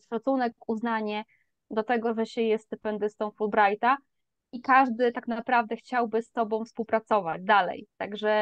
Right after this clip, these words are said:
e, pod względem naukowym, mm,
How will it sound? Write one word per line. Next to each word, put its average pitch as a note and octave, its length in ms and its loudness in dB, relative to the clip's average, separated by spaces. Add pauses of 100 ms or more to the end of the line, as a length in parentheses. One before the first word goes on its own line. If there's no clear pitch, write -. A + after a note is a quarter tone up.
(180)
e, G#3+ 160 -2
pod A#3 140 -4
względem A#3+ 420 2
naukowym, B3 720 0 (680)
mm, A3+ 360 -2